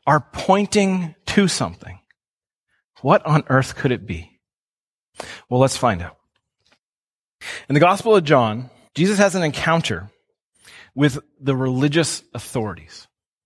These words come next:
And he has this encounter and he's challenging them and he's trying to get them to understand their Old Testament. And one of the things he says, and this is so very important 'cause this will help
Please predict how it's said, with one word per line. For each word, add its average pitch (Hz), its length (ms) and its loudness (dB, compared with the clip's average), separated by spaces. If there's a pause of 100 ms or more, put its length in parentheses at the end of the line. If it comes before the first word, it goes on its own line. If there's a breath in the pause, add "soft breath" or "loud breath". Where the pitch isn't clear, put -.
(500 soft breath)
And 143 100 0
he 160 80 4
has 196 200 4
this 240 140 2
encounter 160 480 0
and 143 100 -2
he's 131 340 -4
challenging 165 540 0
them 110 160 -4
and 117 60 -4
he's 123 120 -2
trying 202 240 -4
to 247 60 -4
get 190 160 -2
them 180 140 -4
to - 200 -8
understand 143 1120 -2 (440)
their 135 260 0
Old 139 160 -4
Testament. - 440 -10 (600 loud breath)
And 156 160 4
one 185 120 6
of 262 60 4
the 254 60 2
things 214 220 0
he 185 140 -2
says, 143 800 0 (460 soft breath)
and 123 100 -4
this 147 140 0
is 143 80 0
so 196 440 0
very 202 280 2
important 185 720 -4
'cause 123 160 -6
this 160 280 -4
will 135 240 -10
help 151 400 -6